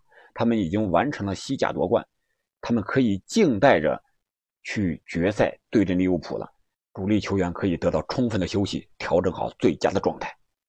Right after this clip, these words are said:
而利物浦这边呢，则是还有英超、还有足总杯的决赛要打啊，所以说对于利物浦来说，可能这个赛程上球员的轮换、体力的保持、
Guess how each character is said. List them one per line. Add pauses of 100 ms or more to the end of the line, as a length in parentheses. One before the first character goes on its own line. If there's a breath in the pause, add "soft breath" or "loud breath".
(240)
而
利
物
浦
这
边
呢， (480)
则
是 (120)
还
有 (600)
英
超、 (280)
还
有
足
总
杯
的
决
赛
要
打 (400)
啊，
所
以
说 (500 soft breath)
对
于
利
物
浦
来
说，
可
能
这
个
赛
程
上 (380)
球
员
的
轮
换、 (260)
体
力
的
保
持、